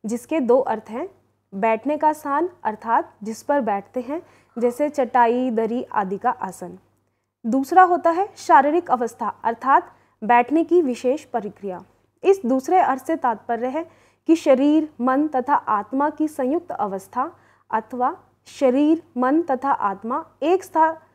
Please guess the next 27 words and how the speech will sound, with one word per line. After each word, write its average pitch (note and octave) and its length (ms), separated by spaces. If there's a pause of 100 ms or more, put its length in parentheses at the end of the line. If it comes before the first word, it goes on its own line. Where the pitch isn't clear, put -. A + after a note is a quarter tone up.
(280)
एक F#4+ 260
साथ A#3+ 260 (340)
स्थिर G#4+ 300
हो E4 120
जाने A3 300
पर C#4 220 (260)
जो A#3+ 180
सुख E4 360
की F#4+ 120
अनुभूति C4+ 480
होती A3 360
है, C#4+ 180 (400)
वह D4 220
स्थिति E4 420 (120)
आसन A#3+ 340
कहलाती A3 480
है। C4+ 240 (380)
जैसे A#3 440 (120)
योगासन, A#3 600 (180)
उसमें A#3 340
भी F4 180 (340)
पद्मासन, A#3+ 600
ताड़ासन A3 800 (200)
आदि। F3+ 260 (2250)
आसन B3 360
की D#4+ 120
परिभाषाएं C4 640